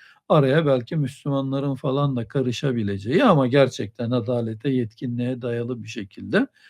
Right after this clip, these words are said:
rastgele mi hakim, savcı alacaktık falan diye. Yani bir de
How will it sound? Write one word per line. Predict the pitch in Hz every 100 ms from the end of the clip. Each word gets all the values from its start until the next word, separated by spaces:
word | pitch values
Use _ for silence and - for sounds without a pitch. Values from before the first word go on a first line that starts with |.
| _ -
rastgele | 160 160 - 139 139
mi | 127
hakim, | 104 123 110 135 117
savcı | - 120 110 104 110 - _ _ _
alacaktık | 135 120 107 104 - 269 214
falan | 160 156 156 143
diye. | 107 151
Yani | 185 131 120
bir | 147
de | 117 180